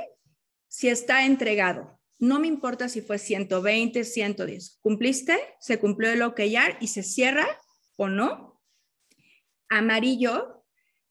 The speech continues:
avance, pero no se logró la entrega. Y rojo es un foco rojo. Ahora, no se ve bien o no se veía bien dentro de Google que todos estuvieran en verde. ¿Por qué?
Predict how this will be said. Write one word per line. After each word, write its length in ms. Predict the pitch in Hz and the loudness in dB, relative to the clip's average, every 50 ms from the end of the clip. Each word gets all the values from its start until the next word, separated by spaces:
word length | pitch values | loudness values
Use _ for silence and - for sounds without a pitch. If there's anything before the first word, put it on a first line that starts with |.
| _ _ | _ _
avance, 460 | - 220 214 226 240 254 247 - 285 254 | -2 0 2 4 4 2 2 0 -2 -4
pero 240 | - 220 208 202 | -2 -2 -2 -2
no 240 | 202 208 226 240 254 | -2 -2 -2 -2 -2
se 160 | 254 - 294 | -4 -4 -4
logró 280 | 269 240 220 220 220 208 | -2 -2 -2 -2 0 0
la 100 | 214 214 | 0 0
entrega. 540 | 226 220 220 214 214 214 214 214 233 - - - | -2 -2 -2 -2 -2 -2 -2 -2 -4 -4 -6 -8
Y 160 | 226 226 214 | -8 -8 -4
rojo 420 | 226 269 269 269 269 277 269 269 | -2 0 0 0 0 -2 -2 -2
es 180 | 277 277 269 262 | -2 -2 -2 -4
un 140 | 247 226 - | -6 -6 -4
foco 300 | 226 208 208 - 214 214 | -6 -6 -6 -4 -4 -2
rojo. 360 | 214 208 190 - - - - _ _ _ _ _ | 0 0 0 -2 -4 -12 -20 _ _ _ _ _
Ahora, 600 | - 214 214 233 233 233 196 151 156 - - - _ _ _ _ _ _ _ _ _ _ _ _ _ _ _ _ _ _ _ _ _ _ _ _ _ _ _ _ _ _ _ _ | 2 4 4 4 4 2 0 0 -2 -6 -14 -18 _ _ _ _ _ _ _ _ _ _ _ _ _ _ _ _ _ _ _ _ _ _ _ _ _ _ _ _ _ _ _ _
no 300 | 226 240 254 285 311 330 | 6 8 8 8 8 4
se 160 | 330 - 339 | 2 0 0
ve 180 | 311 294 285 269 | 4 4 4 4
bien 540 | 254 247 220 214 208 220 269 392 392 359 311 269 | 4 2 2 2 2 0 0 -2 -4 -10 -18 -12
o 100 | - 202 | -6 -4
no 160 | 202 208 220 | -2 -2 -2
se 160 | 240 - 277 254 | -2 0 0 0
veía 260 | 233 220 226 220 220 | 2 2 2 2 2
bien 260 | 208 220 214 214 220 | 2 0 0 2 0
dentro 280 | 214 208 208 214 220 220 | 0 -2 -2 -4 -4 -4
de 80 | 233 | -2
Google 480 | 240 240 240 214 202 208 233 285 - - _ _ _ _ _ _ _ _ _ _ _ _ _ _ _ _ - | -2 -2 0 0 2 2 2 0 -2 -8 _ _ _ _ _ _ _ _ _ _ _ _ _ _ _ _ -8
que 100 | 214 202 | -8 -6
todos 340 | - - 214 208 214 208 | -4 -4 -4 -2 -2 -4
estuvieran 480 | 208 190 - - 190 190 185 190 190 180 | -6 -6 -6 -4 -2 -2 -2 -2 -2 -4
en 160 | 180 180 180 | -4 -2 -2
verde. 380 | 185 190 190 - - - - - _ _ _ - - _ _ - - _ _ _ _ _ _ _ _ _ _ | -2 -2 -2 -4 -8 -10 -14 -16 _ _ _ -20 -20 _ _ -20 -20 _ _ _ _ _ _ _ _ _ _
¿Por 240 | _ 190 196 196 196 | _ -4 -2 -2 -2
qué? 360 | 196 226 220 202 190 - - | 0 0 0 0 -2 -6 -12